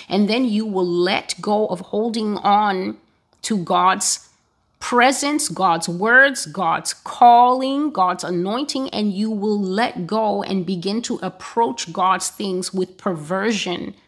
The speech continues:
with leaven. God struck Miles Monroe because he leavened the gospel. He began to preach a false gospel, blatantly telling lies in the gospel, and that is why the Lord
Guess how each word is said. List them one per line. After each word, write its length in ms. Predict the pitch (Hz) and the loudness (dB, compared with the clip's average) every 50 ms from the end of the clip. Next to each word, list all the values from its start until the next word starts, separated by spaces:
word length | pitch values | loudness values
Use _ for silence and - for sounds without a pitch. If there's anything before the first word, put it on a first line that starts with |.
| _ _ _ _ _ _ - | _ _ _ _ _ _ -8
with 320 | 165 165 196 190 196 - | -4 0 0 -2 -2 -2
leaven. 760 | 156 175 170 175 175 185 202 202 202 208 196 - 170 170 - - _ _ - - | -4 0 2 4 4 4 4 4 2 -4 -4 -4 -6 -8 -8 -14 _ _ -4 4
God 260 | 190 196 220 220 - | 4 4 6 4 2
struck 540 | - - - - - - 247 254 - - 196 | -2 -4 -4 -4 -2 -2 -2 -2 -2 -6 -6
Miles 500 | 185 185 185 180 214 226 208 214 214 - | -4 -2 0 2 2 2 0 -2 -4 -4
Monroe 500 | 185 175 175 175 170 175 190 190 196 190 | -4 -2 -2 0 0 0 0 0 0 -2
because 360 | 175 175 165 - 208 185 - | -2 -4 -4 -4 -4 -6 -4
he 180 | - 214 202 | -4 -2 -2
leavened 600 | 185 175 170 165 175 180 180 180 185 185 185 170 | 0 0 0 2 2 2 2 0 -2 -4 -4 -4
the 60 | 170 180 | -4 -6
gospel. 500 | 175 - 175 160 170 170 - - 175 170 | -4 -2 0 0 0 -2 -4 -8 -8 -8
He 120 | 180 180 | -6 -6
began 380 | 165 170 165 - 175 180 180 175 | -8 -8 -6 -4 -4 -4 -4 -6
to 100 | - 180 | -8 -10
preach 380 | - - - 190 175 - - | -12 -10 -8 -8 -8 -8 -6
a 100 | - 185 | -6 -6
false 460 | 170 170 - - 180 170 175 175 175 | -8 -8 -6 -2 -2 0 0 -2 -4
gospel, 520 | - 151 160 151 165 165 - - 170 165 - - - - - - | -6 -6 -4 -4 -4 -4 -6 -8 -10 -10 -10 -12 -16 -16 -12 -8
blatantly 720 | 165 170 175 180 185 190 208 - - 190 170 - 170 170 | -4 -2 -2 0 0 0 -2 -2 -4 -6 -6 -6 -8 -8
telling 360 | 170 - 180 175 170 170 165 | -6 -4 -4 -2 0 0 -2
lies 360 | 165 160 160 165 165 175 175 | 0 0 0 0 0 0 -4
in 120 | 175 170 175 | -6 -6 -6
the 60 | 170 | -8
gospel, 480 | 165 160 160 170 185 - - - 165 - | -6 -4 -4 -4 -4 -6 -8 -12 -12 -8
and 200 | - 170 170 165 | -6 -6 -4 -4
that 160 | 170 175 175 | -4 -4 -6
is 180 | 170 170 - | -8 -10 -8
why 380 | - 175 170 170 180 - 208 202 - - - - - _ _ - | -4 -2 -2 -2 -2 -4 -6 -10 -14 -20 -20 -20 -20 _ _ -2
the 100 | 180 175 | -2 0
Lord 440 | 170 165 170 170 170 170 170 170 | 0 0 0 0 0 -2 -4 -6